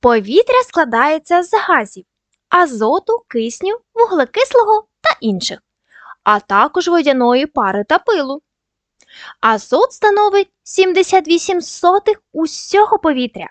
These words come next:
кисень — двадцять одну соту, а решта — інші речовини, які входять до складу повітря.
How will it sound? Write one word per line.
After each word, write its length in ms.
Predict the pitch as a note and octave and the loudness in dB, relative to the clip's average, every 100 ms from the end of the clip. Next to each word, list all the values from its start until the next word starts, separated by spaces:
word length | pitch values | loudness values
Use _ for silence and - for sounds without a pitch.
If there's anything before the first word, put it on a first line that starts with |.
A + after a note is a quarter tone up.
| _ _ _ _ | _ _ _ _
кисень — 440 | - A4+ C5 B4 A#4+ _ _ _ - C5 | -2 0 2 0 -2 _ _ _ -10 -2
двадцять 360 | C#5+ C#5 F#4 | 0 0 -4
одну 200 | D#4 D#4 | -4 -4
соту, 420 | E4 G4+ C#4 E3 _ _ _ - - - | -2 -2 -2 -4 _ _ _ -20 -20 0
а 220 | A3 G3+ | 2 2
решта — 640 | G3 C4+ G4+ - - F3+ _ _ _ _ _ _ - | 2 0 0 -2 -6 -8 _ _ _ _ _ _ -2
інші 420 | D4 C#4+ - D#4+ | 0 0 0 2
речовини, 640 | C#4+ - D#4 G4+ B4 B4 - | 0 -2 0 2 2 0 0
які 300 | F4+ F#4 F#4+ | -2 2 0
входять 500 | F4 G4 G#4 G#4+ F4+ | 0 0 2 0 -2
до 120 | D4 | -6
складу 540 | C#4+ - C4 D#4 F4+ D#4+ | -4 -2 0 2 0 -2
повітря. 540 | C#4 B3+ B3 G3+ | -4 -4 -6 -8